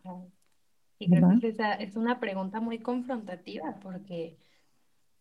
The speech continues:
Speaker 1: como dices, ¿no? No desde el, la conveniencia. Y uno quiere, ¿no? Uno quiere que, ah, pues para que Diosito me bendiga y me vaya bien en la vida. Pues no. O sea, realmente no, digo, claro que es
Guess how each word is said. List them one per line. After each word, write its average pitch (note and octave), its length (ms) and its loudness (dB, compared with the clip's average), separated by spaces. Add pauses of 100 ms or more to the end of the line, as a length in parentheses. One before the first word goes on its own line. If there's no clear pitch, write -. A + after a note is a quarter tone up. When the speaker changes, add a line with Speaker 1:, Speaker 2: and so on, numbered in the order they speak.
Speaker 1:
como G#3+ 300 -2
dices, G#3+ 340 -2
¿no? F#3+ 160 -6
No A3+ 360 0
desde B3+ 320 2
el, G3+ 500 -2 (340)
la G3+ 200 -6
conveniencia. G3 800 -6 (160)
Y G#3 100 -4
uno B3+ 240 4
quiere, A3 400 2
¿no? F#3+ 240 -4
Uno A3+ 200 -4
quiere A#3 380 2
que, A3 140 -4
ah, G#3+ 220 2
pues G#3 160 -10
para F#3+ 220 -2
que G3+ 120 -8
Diosito G3+ 440 -4
me C4 120 2
bendiga G#3 480 -2
y B3 40 2
me G#3 140 -2
vaya G3 260 -4
bien G#3 220 -8
en G#3+ 100 -6
la F#3 120 -2
vida. F3+ 480 -6
Pues F#3 200 -8
no. F#3 120 -8 (100)
O - 800 -20
sea, G3+ 180 4
realmente A3 480 4
no, A3+ 360 2
digo, G3 260 -2
claro G3+ 320 4
que A3 80 -2
es - 260 -10